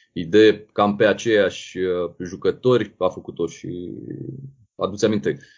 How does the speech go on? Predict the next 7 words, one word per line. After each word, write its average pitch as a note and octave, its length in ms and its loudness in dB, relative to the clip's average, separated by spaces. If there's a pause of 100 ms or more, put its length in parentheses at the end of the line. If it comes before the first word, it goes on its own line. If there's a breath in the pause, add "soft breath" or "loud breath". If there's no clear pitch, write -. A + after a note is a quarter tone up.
(120)
la, E2+ 540 0
la F2 140 2
Napoli, F2 460 0
în D#2+ 60 -6
perioada F2+ 500 0
aia. - 280 -2 (320)
Păi - 260 -8